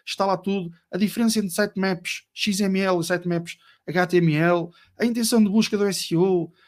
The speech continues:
como fazer indexação e rastreamento, o que é e para que serve e porque é importante.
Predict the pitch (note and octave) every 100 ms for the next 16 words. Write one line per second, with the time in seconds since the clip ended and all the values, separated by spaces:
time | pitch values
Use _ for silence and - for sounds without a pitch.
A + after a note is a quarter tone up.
0 | _ - A#3+ A#3 A3+ G3+ A3 G3+ G3+ F#3
1 | G3 F3+ F3+ F3+ F3+ E3+ F#3+ E3+ F3 E3+
2 | - F3 D#3 E3 D#3 D#3 - D#3 C#3 -
3 | E3 F3+ E3+